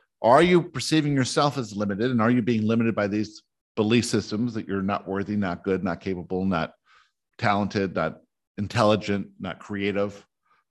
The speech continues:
All these things that are not true. Those things that are not true about you are limiting beliefs, because they limit you from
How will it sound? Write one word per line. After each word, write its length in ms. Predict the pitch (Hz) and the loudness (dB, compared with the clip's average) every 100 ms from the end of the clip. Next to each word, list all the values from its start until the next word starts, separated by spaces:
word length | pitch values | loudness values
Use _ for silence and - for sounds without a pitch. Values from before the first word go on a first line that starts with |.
| _ - | _ 0
All 200 | 143 185 | 6 8
these 160 | 180 | 8
things 160 | 165 151 | 6 2
that 80 | 135 | 2
are 80 | 120 | 2
not 240 | 117 98 | 0 -2
true. 360 | - 214 98 - _ _ _ _ _ - - _ _ | -4 -4 -4 -8 _ _ _ _ _ -20 -20 _ _
Those 260 | 135 170 - | 6 6 6
things 280 | 147 135 143 | 4 4 2
that 100 | 117 | 0
are 60 | 107 | 2
not 260 | 117 127 | 0 0
true 280 | - - 214 | -2 0 2
about 340 | 110 90 - 87 | 2 -2 -4 -8
you 280 | 78 156 - _ _ _ | -8 -8 -12 _ _ _
are 160 | 113 113 | 4 4
limiting 360 | 113 95 107 | 4 2 0
beliefs, 580 | 113 175 160 - - - _ _ _ _ - | 0 2 2 -2 -10 -16 _ _ _ _ -6
because 240 | - 127 | -2 2
they 120 | 123 | 4
limit 360 | 117 156 160 117 | 6 6 6 2
you 400 | 107 98 131 127 | 0 0 -4 -8
from 240 | - 117 | -8 -8